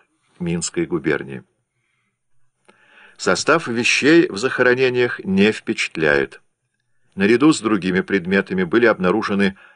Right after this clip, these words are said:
филигранные бусы и височные подвески с частично совпадающими концами,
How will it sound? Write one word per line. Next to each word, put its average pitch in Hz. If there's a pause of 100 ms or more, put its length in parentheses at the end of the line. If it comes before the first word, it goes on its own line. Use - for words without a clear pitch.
(320)
филигранные 101
бусы 87 (340)
и 82
височные 101
подвески 85 (440)
с -
частично 107
совпадающими 95
концами, 90